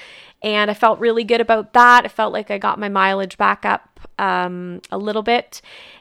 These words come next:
And I'd still love to get to that half marathon, but I am, I'm not there yet.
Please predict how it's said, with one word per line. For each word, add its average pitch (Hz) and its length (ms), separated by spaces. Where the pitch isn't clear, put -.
And 214 400
I'd 240 160
still 302 260
love 269 180
to 269 100
get 247 180
to - 80
that 233 180
half 226 300
marathon, 208 680
but 185 340
I 185 140
am, 180 480
I'm 214 180
not 294 280
there 175 160
yet. 151 260